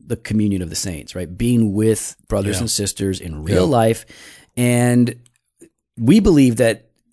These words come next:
Speaker 1: that is one of the most important things you can do, is not just for the Christian life, but to combat the,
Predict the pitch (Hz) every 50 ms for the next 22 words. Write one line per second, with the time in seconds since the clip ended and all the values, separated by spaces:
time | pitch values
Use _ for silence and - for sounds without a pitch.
0 | _ _ _ 101 95 90 92 113 127 123 135 147 143 - - _ _ - 123 120
1 | 113 117 113 110 110 107 104 98 - - - - _ _ _ _ _ - 123 123
2 | 143 147 139 127 123 127 135 139 160 160 - - 185 170 123 - 135 139 - -
3 | 120 117 - 120 117 113 107 104 104 101 - - 95 98 104 107 151 165 156 127
4 | 110 104 98 98 - - - - - - - - - - - - - _ - -
5 | - _ _ _ - 156 180 190 - 240 - - - 180 160 135 - - 208 -
6 | - 131 120 110 104 - - 120 104 - - - - _ _ _ _ - 151 143
7 | - - 202 233 247 254 226 - - _ _ _ _ _ _ _ _ - 131 120
8 | 135 135 131 131 131 131 123 -